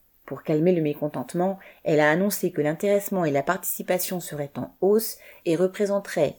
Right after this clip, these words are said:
plus de deux mois de salaire. Alors elle a de quoi augmenter nos salaires.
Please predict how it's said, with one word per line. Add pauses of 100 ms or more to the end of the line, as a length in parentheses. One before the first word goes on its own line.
(380)
plus
de
deux
mois
de
salaire. (1040)
Alors
elle
a
de
quoi
augmenter
nos
salaires.